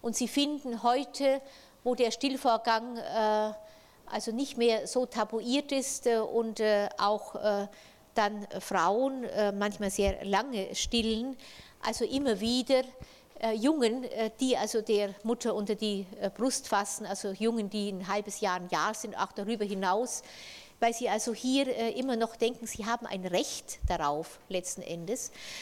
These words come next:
Dieser Patient sagte nun, er habe das Gefühl gehabt, also die Frauen haben Brüste und die dürfe man anfassen. Und er weiß, dass er irgendwie aus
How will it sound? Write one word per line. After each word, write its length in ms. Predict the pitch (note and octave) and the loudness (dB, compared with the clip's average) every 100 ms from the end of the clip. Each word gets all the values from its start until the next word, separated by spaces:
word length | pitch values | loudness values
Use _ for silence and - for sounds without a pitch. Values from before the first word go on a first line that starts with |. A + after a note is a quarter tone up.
| - - - - | -12 -14 -16 -2
Dieser 160 | D4 C#4 | 2 4
Patient 420 | D4 C#4 D4 C#4 | 4 4 0 2
sagte 380 | C#4 C4+ - C#4 | 2 2 0 -4
nun, 160 | C#4 | -2
er 160 | C4 A#3 | 0 2
habe 180 | C4+ C4 | 2 2
das 200 | B3 - | 0 -2
Gefühl 260 | A3+ C#4 | 0 2
gehabt, 460 | D4 A3+ A3+ C#4 - | 2 2 2 2 0
also 300 | G#3+ A#3 B3 | 0 0 -2
die 120 | A#3 | -4
Frauen 400 | - G3+ A#3+ B3+ | 0 2 2 2
haben 180 | A3+ A3+ | -2 -2
Brüste 520 | G#3 C#4 C#4+ - E4+ E4 - - - - | 0 2 2 2 2 0 -6 -16 -16 -6
und 120 | B3+ | -2
die 80 | C4 | 0
dürfe 240 | C#4+ C#4 | 0 0
man 180 | A#3+ A3 | 0 0
anfassen. 760 | A3+ A#3+ - F3+ - A3+ C#4+ D4 - - - - - | 0 0 0 0 0 -4 -8 -10 -18 -20 -20 -20 -6
Und 120 | B3 | 2
er 120 | A3 A3+ | 2 6
weiß, 360 | A3+ D#4+ - | 4 4 0
dass 200 | C#4 C4+ | 0 2
er 140 | C4 - | 0 2
irgendwie 400 | C#4+ D4 C4+ A#3 | 0 0 -2 0
aus 160 | A3+ | 0